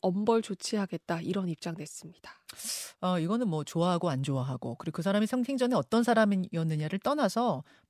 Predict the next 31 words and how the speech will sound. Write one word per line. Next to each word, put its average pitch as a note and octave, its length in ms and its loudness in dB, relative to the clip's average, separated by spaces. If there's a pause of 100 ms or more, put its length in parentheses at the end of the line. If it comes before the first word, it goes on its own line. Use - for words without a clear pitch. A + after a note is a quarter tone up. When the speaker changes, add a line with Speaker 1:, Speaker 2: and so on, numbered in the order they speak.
(160)
Speaker 2:
뭐 D3+ 180 0
파-, - 240 -4
파묘라든지 F3+ 1160 0 (120)
뭐 - 180 -10
묘비 D3+ 340 2
훼손이라든지 E3+ 600 0
이러-, E3+ 420 2
이런 D3 340 0
건 E3+ 180 -2
아니죠, G3+ 340 2
인간적으로. E3+ 880 0
Speaker 1:
네. - 320 -18
Speaker 2:
지금 B3 140 4
수-, - 180 0
수사가 F4 360 4
일어나고 A#3+ 380 4
있다는 G#3 260 4
얘기, E3+ 140 0 (300)
벌어지고 G#3 360 8
Speaker 1:
네. A3 60 2
Speaker 2:
있다는 F#3+ 260 2
얘기죠? D#3 280 0
Speaker 1:
그렇습니다. D#3+ 640 -2
Speaker 2:
예, E3+ 60 2 (240)
예. C3+ 200 -2 (120)
후속 E4 320 4 (260)
내용도 G3+ 360 4
전해주십시오. G3 840 0
Speaker 1:
네. E3+ 220 -4
Speaker 2:
다음으로 E3 280 4
갑니다. A2+ 420 -4